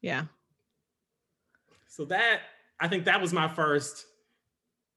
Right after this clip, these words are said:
Speaker 2: transition into awareness. My first experience with wokeness would be, my dad has always been political.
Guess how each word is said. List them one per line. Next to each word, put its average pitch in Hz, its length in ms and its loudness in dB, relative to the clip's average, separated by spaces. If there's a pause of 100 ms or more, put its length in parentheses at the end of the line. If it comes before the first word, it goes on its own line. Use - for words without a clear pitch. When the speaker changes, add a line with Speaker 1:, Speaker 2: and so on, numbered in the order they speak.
(440)
Speaker 2:
transition 147 500 -2
into 135 300 -10
awareness. 165 880 -4 (640)
My 160 300 0
first 185 840 0 (960)
experience 165 520 0
with 127 220 -8
wokeness 135 760 -2 (680)
would 147 500 2 (180)
be, 143 280 2
my 160 160 2
dad 143 200 4
has 131 100 -4
always 123 260 -6
been 117 320 -10
political. 120 600 -10